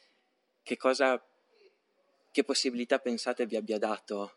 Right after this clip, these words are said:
girare il documentario? Perché avete voluto girare il com-, il documentario come forma alternativa al servizio, magari scritto o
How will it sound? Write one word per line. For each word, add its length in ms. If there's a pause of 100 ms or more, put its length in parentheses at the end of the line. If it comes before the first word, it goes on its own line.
girare 480
il 60
documentario? 800
Perché 380
avete 280
voluto 560
girare 380
il 60
com-, 260
il 140
documentario 880 (280)
come 240
forma 280
alternativa 580
al 100
servizio, 960
magari 460 (680)
scritto 640
o 760